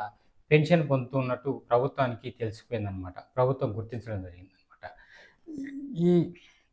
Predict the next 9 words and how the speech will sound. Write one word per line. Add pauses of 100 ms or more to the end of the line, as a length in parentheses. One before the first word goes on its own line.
(1200)
ఈ (160)
దివ్యాంగులు (1300)
ఎవరైతే (420)
నలభై (100)
పర్సెంట్
కంటే
కూడా (440)
తక్కువ (100)
తీసుకుంటున్నారో,